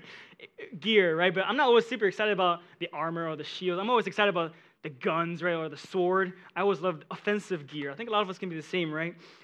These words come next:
But we for sure are excited about the defensive gear when it protects us, aren't we? <laughs> We might not be excited about wearing a helmet until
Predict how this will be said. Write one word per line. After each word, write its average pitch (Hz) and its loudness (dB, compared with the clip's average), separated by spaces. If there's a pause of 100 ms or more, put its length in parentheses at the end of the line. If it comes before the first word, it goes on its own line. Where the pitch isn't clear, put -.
(800)
But 175 0
we 208 0
for - -2
sure 320 -2
are 214 2
excited 202 -2
about 170 -4
the 165 -10
defensive 175 -6
gear 165 0
when 165 -6
it 165 -10
protects - -8
us, 143 -14 (540)
aren't 185 -10
we? 139 -10 (400)
<laughs> 220 -6 (2250)
We 175 -8
might 214 -2
not 247 0
be 240 2
excited 247 0
about 190 2
wearing 214 0
a 196 0
helmet 202 -2
until 185 -2